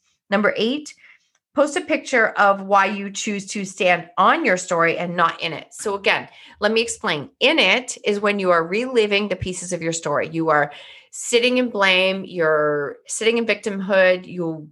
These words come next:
don't know what change to do. You don't see how there's any, anything that you can do with it. You're replaying lessons over and over and over again. You're resenting. You're full of anger, rage,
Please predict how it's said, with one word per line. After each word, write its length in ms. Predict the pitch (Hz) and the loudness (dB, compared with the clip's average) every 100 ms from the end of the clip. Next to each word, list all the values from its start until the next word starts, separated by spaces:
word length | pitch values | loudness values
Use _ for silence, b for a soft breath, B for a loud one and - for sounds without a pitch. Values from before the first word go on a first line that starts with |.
| - | 2
don't 280 | 226 240 220 | 4 4 2
know 140 | 220 | 4
what 160 | 208 - | 4 0
change 400 | - 190 190 - | -4 -4 -4 -8
to 100 | 190 | -8
do. 540 | 185 185 185 185 180 | -2 2 4 2 0
You 540 | 165 165 156 151 151 151 | -6 -6 -2 -4 -6 0
don't 240 | 214 226 | 2 2
see 160 | 226 226 | -2 -2
how 160 | 214 | 0
there's 160 | 196 190 | 0 0
any, 340 | 185 185 180 - | -2 -4 -6 -2
anything 680 | 190 185 180 - 240 240 254 | 0 0 -4 0 2 4 2
that 120 | - | 0
you 140 | 190 | -6
can 180 | 196 190 | -6 -4
do 100 | 180 | -2
with 220 | 170 175 | 0 2
it. 220 | 175 165 B B B B | 2 0 B B B B
You're 180 | 190 180 | 0 0
replaying 680 | 208 262 269 - 214 190 | 2 2 2 4 4 4
lessons 440 | 180 180 180 175 - | 2 0 -2 -10 0
over 280 | 233 247 233 | 0 2 0
and 120 | 202 | 0
over 200 | 180 175 | 2 0
and 120 | 170 170 | 0 2
over 300 | 208 226 214 | 0 2 0
again. 440 | 208 208 202 208 B B B | 2 2 2 -4 B B B
You're 140 | 185 180 | -2 0
resenting. 680 | 170 202 226 226 233 220 | 0 0 0 2 0 0
You're 120 | 196 160 | -2 -4
full 280 | - 233 | 0 2
of 100 | 233 | 2
anger, 380 | 196 190 190 185 | 2 0 0 0
rage, 440 | 185 208 202 202 | 2 2 2 0